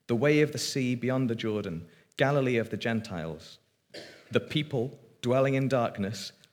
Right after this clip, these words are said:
have seen a great light. And for those dwelling in the region and shadow of death,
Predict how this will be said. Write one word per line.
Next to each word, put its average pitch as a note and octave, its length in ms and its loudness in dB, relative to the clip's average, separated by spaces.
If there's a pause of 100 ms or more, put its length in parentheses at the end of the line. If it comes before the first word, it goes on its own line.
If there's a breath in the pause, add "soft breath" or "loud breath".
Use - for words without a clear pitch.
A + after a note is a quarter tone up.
(120)
have G#2 160 -6
seen G2 440 -2 (220)
a F2 80 -8
great G2+ 500 -6 (200)
light. F2 420 -10 (1000 loud breath)
And B2 140 2
for - 80 -6
those C#3+ 260 6
dwelling B2+ 540 4
in A#2+ 100 4
the A2 100 4
region A#2 560 0
and G#2 140 0
shadow A2 340 0
of G2 140 -2
death, G2 420 -4